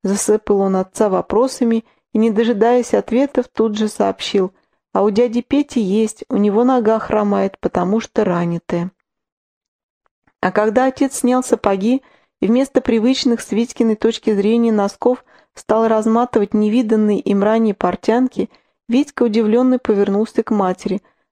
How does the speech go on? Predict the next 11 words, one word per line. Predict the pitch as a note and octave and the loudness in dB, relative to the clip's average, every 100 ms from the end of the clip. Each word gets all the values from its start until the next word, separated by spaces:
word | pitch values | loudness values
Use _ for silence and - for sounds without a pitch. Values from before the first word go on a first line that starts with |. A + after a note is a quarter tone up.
| _ | _
«Мам, | G3+ A#3+ B3 | -2 0 0
смотри, | - A3 A3 A#3 B3+ | 0 -2 0 0 0
у | A#3+ | 0
папы | - A#3 - | 0 -2 0
носков | A#3+ A#3 - - A3+ - | 0 -2 -2 -2 0 0
нету, | G#3 G#3 G3+ F#3 - _ _ - | 0 0 0 -4 -6 _ _ -4
он | A3 | 0
утирками | C4+ C4+ B3 A#3+ A3 A3 | 0 0 -2 -2 0 0
ноги | G#3+ G#3+ G3 F#3+ | 2 0 0 0
обувает». | F#3+ G3 F#3+ G3 F3+ E3 - _ _ - | 0 -2 0 0 0 -2 -10 _ _ -4
«Эхаха». | A3+ C4+ B3+ B3 - F#3 F3 | -2 0 -2 -2 -2 -2 -4